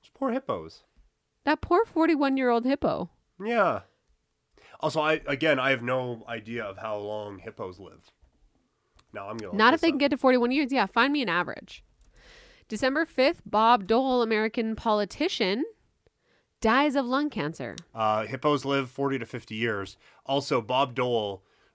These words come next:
Speaker 1: I, I have no idea what his contributions are to,
Speaker 2: Bob Dole.
Speaker 1: to, to politics, but the only thing I know him from is Family Guy, where Bob Dole.
Speaker 2: Bob
Speaker 1: Bob
Speaker 2: Dole.
Speaker 1: Dole. Bob Dole.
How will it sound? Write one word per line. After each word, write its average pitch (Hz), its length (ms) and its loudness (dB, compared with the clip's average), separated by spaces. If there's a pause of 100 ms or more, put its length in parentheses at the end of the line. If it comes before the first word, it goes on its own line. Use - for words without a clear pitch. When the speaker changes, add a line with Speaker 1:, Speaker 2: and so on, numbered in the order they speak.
(480)
Speaker 1:
I, 123 320 2
I 127 120 4
have 120 180 0
no 131 160 2
idea 127 300 -2
what 127 160 -4
his 117 100 -12
contributions 117 640 -8
are 117 200 -2
to, - 140 -8
Speaker 2:
Bob 180 200 8
Dole. 208 360 12
Speaker 1:
to, 117 80 -8
to - 120 -18
politics, 123 400 -4
but 113 120 -8
the 139 100 -10
only 147 280 0
thing 123 220 -4
I 117 80 -2
know 113 180 0
him 101 160 -8
from 87 300 -8 (400)
is 107 640 0 (120)
Family 117 360 -2
Guy, 87 300 -6 (420)
where 101 680 2 (120)
Bob 104 220 -4
Dole. 92 240 -10 (260)
Speaker 2:
Bob 226 180 -6
Speaker 1:
Bob 160 200 0
Speaker 2:
Dole. 85 180 -12 (240)
Speaker 1:
Dole. 107 200 -16
Bob 85 180 -12
Dole. 67 180 -20